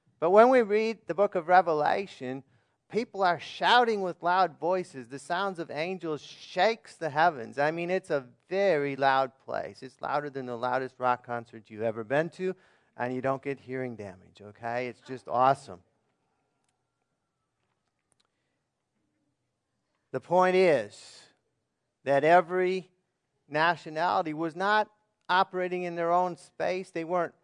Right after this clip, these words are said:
worshiping God over here, the people from Africa, and over here, the people from Asia, and over here, the people from America. They were all together in one place, worshiping God.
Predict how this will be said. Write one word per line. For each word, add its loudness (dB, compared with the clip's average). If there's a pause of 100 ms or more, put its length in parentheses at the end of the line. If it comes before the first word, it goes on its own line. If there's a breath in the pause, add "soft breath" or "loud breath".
(120)
worshiping -4
God 6
over 0
here, -6
the -8
people -10
from 0 (500)
Africa, 2
and 0
over 2
here, -6
the -8
people -10
from -10
Asia, -4
and -4
over -4
here, -10
the -14
people -14
from -8
America. -4 (800)
They 0
were 4
all 6
together -4
in -6
one -6
place, -12
worshiping -12
God. -12